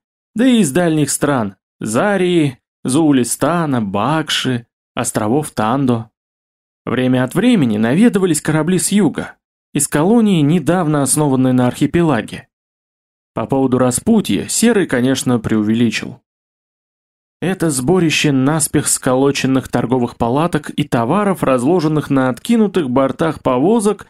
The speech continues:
не шло ни в какое сравнение со знаменитым Валимирским рынком. Хотя, признаться, Барт был удивлён тем количеством торговцев, что собралось на площади. Кому тут покупать товары здесь, в крохотной деревушке на пару десятков жилых домов?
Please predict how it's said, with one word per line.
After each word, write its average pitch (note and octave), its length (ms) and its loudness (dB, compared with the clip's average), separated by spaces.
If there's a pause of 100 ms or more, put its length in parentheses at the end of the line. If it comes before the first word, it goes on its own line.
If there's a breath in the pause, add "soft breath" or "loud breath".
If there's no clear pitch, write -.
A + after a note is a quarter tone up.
(280)
не A3 200 0
шло D3+ 320 0
ни C#3 120 2
в B2 60 -4
какое C3 340 0
сравнение D3+ 680 0
со C#3+ 180 2
знаменитым C3+ 720 0
Валимирским A2+ 680 0
рынком. D3 500 -2 (640)
Хотя, F3 240 -4
признаться, A3 560 0
Барт C#3 360 -2
был E3+ 260 2
удивлён F#3+ 540 2
тем B2+ 240 -2
количеством A2+ 600 -2
торговцев, C#3+ 600 -2 (440)
что C#4+ 140 0
собралось A3 480 0
на G#3+ 120 0
площади. A2 560 -4 (920)
Кому E3+ 420 2
тут A#3 300 0
покупать E3+ 480 -2
товары F3 420 0
здесь, D3+ 540 2
в - 80 -12
крохотной D#3 520 0
деревушке E3 640 0
на C#3+ 220 -2
пару A#3 340 0
десятков F3+ 560 -2
жилых D3 300 2
домов? E3 480 -2